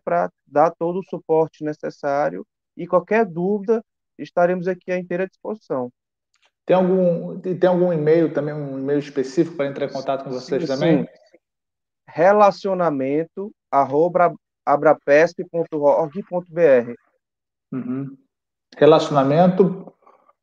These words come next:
Speaker 1: Arroba
Speaker 2: Abrapesp.
Speaker 1: abra-, ponto org ponto B R.
Speaker 2: Bacana, bacana.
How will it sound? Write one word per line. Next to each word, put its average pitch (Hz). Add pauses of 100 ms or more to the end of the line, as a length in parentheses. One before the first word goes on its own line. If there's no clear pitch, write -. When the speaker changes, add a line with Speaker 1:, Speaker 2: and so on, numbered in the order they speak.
(640)
Speaker 1:
Arroba 139
Speaker 2:
Abrapesp. 175
Speaker 1:
abra-, 196 (680)
ponto 160
org 160
ponto 165
B 151
R. 123 (1160)
Speaker 2:
Bacana, 135
bacana. 123